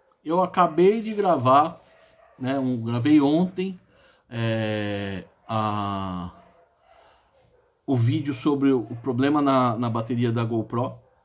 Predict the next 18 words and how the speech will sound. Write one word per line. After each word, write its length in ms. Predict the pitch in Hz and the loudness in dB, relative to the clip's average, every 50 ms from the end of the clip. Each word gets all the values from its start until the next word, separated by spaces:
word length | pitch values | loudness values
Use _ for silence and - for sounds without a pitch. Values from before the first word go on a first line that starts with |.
| _ _ _ _ _ _ _ _ | _ _ _ _ _ _ _ _
né, 180 | - 117 120 127 | -4 -2 -2 0
da 100 | 117 113 | 0 -2
bateria 360 | 101 113 113 117 113 110 107 | -2 -4 -2 0 0 0 0
genérica 540 | 110 131 120 117 113 117 123 131 123 123 107 | 0 2 2 4 4 4 2 0 0 -4 -6
da 140 | 98 104 101 | -6 -6 -8
GoPro, 480 | 90 101 110 107 95 90 - 120 127 | -8 -8 -8 -8 -8 -6 -4 -4 -4
essa 180 | 127 120 - 98 | -2 -4 -6 -8
daqui, 320 | 101 101 - - - - | -10 -10 -10 -8 -6 -6
ó. 140 | 135 98 90 - - _ _ _ _ _ _ _ _ _ _ _ _ _ _ _ | -6 -6 -8 -12 -18 _ _ _ _ _ _ _ _ _ _ _ _ _ _ _
Essa 120 | - - | -20 -14
aqui 80 | - 107 | -10 -6
é 20 | |
uma 120 | 110 113 | -4 -2
genérica, 440 | 113 131 143 139 123 107 - - - | -2 0 0 0 -2 -2 -4 -8 -12
tá, 160 | - - - | -14 -14 -14
pessoal? 360 | 117 - - - - - - - _ _ _ _ _ _ _ _ _ _ | -14 -14 -16 -18 -20 -20 -20 -20 _ _ _ _ _ _ _ _ _ _
Tá? 260 | - 101 120 - - - - _ _ _ _ _ _ _ _ _ _ _ _ _ _ _ _ _ | -10 -8 -8 -8 -10 -12 -18 _ _ _ _ _ _ _ _ _ _ _ _ _ _ _ _ _
Ó. 160 | - - - | -20 -20 -20